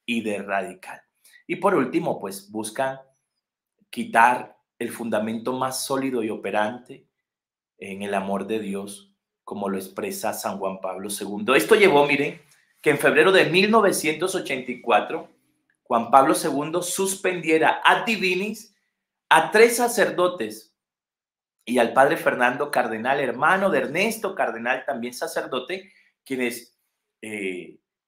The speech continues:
quedaron eclipsados con esta ideología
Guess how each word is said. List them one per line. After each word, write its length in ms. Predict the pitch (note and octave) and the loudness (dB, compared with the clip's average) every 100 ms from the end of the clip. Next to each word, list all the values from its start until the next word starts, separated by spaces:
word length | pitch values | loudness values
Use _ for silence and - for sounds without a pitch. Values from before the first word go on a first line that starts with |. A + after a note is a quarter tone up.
| _ | _
quedaron 320 | C3 B2 D#3 | 2 4 4
eclipsados 960 | F3+ C3+ B2+ - - D#3 E3+ F3 F3 F3 | 0 -2 -8 -8 -2 2 2 2 -2 -6
con 180 | B2+ | -8
esta 300 | C3+ C#3+ - | -8 -6 -2
ideología 1000 | D3 C#3 A#2+ A2+ A2+ F3+ F3+ F3+ E3+ E3 | -2 0 0 -2 -4 -6 -2 0 0 -2